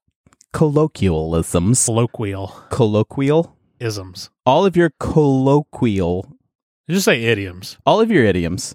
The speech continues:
Speaker 1: or slang terms must be
Speaker 2: Gotcha.
Speaker 1: based off of the life and works of Adam Sandler.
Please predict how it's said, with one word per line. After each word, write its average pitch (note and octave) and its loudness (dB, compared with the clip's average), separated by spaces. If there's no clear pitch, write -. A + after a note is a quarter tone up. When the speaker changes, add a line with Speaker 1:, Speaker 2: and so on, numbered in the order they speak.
Speaker 1:
or C3+ 4
slang D#3 0
terms D2+ -8
must B2 2
be D#3+ 0
Speaker 2:
Gotcha. D#3+ -2
Speaker 1:
based E3 0
off C3 0
of A#2+ 2
the A#2 2
life A#2 2
and A#2+ 2
works G#2+ 0
of F#2+ -8
Adam E2+ -4
Sandler. - -12